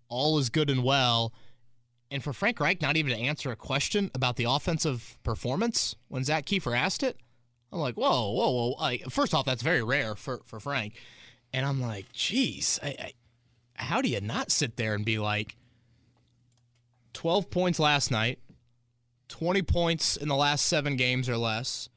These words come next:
You've had two of those go to overtime. First time since nineteen ninety-three. The Colts franchise has gone through a stretch of seven straight games with twenty points or less. This gets back to a root that I've talked about with this organization that I'm worried about.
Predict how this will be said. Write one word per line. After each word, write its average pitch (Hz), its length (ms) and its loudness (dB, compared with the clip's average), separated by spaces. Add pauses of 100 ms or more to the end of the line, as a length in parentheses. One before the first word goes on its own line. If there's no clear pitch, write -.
(300)
You've 135 140 -4
had 147 160 0
two 202 140 4
of 165 80 2
those 151 160 2
go 147 120 2
to 127 80 2
overtime. 120 560 0 (1400)
First - 260 -2
time 156 200 4
since 135 180 0
nineteen 143 280 2
ninety-three. 117 520 0 (800)
The 117 120 -6
Colts 135 280 -4
franchise 117 460 0
has 110 80 -2
gone 117 200 0
through 107 120 -2
a 107 40 -2
stretch 110 360 -4
of 117 60 -6
seven 117 280 -2
straight 110 280 -4
games 104 420 0 (400)
with 113 140 -4
twenty 113 260 -2
points 117 340 -2
or 104 100 -4
less. 104 440 -4 (400)
This 180 240 -2
gets 294 220 0
back 175 300 2
to 160 180 2
a 135 60 4
root 135 320 0
that 120 100 -2
I've 120 140 -2
talked 127 280 -2
about 123 140 -2
with 117 80 -6
this 117 120 -4
organization 117 640 -2
that 110 100 -2
I'm 107 120 -2
worried 107 280 -2
about. 98 300 -4